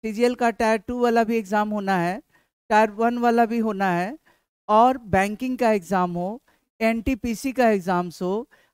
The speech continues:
आईबी वाला शायद वैकेंसी आया हुआ आईबी का हो, या पुलिस विभाग वाला जितना भी वैकेंसी आया, वो भी, आज भी शायद कुछ बिहार सरकार का आया है। तो हर एक जगह time and work से क्वेश्चन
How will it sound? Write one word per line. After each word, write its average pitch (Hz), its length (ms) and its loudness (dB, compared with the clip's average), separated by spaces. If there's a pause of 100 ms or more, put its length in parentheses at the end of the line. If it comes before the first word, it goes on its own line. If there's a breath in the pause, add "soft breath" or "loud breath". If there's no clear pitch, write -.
आईबी 220 340 4
वाला 247 240 4
शायद 226 260 -2
वैकेंसी 220 460 -4
आया 214 180 4
हुआ 220 280 0
आईबी 196 360 0
का 214 180 -2
हो, 196 140 2
या 226 180 2
पुलिस 220 360 -4
विभाग 214 300 0
वाला 226 180 -2
जितना 208 320 -4
भी 226 80 -4
वैकेंसी 202 500 -6
आया, 214 140 2
वो 208 200 -2
भी, 190 220 -2 (360 soft breath)
आज 202 220 2
भी 247 140 -6
शायद 226 260 -2
कुछ 233 200 -10
बिहार 214 260 0
सरकार 208 380 -4
का 208 120 -4
आया 170 200 0
है। 135 120 -8 (1200)
तो 277 360 8
हर 208 280 2
एक 302 280 0
जगह 226 600 4 (460)
time 262 340 4
and 294 260 0
work 226 280 6 (1400)
से 302 120 2
क्वेश्चन 233 720 -2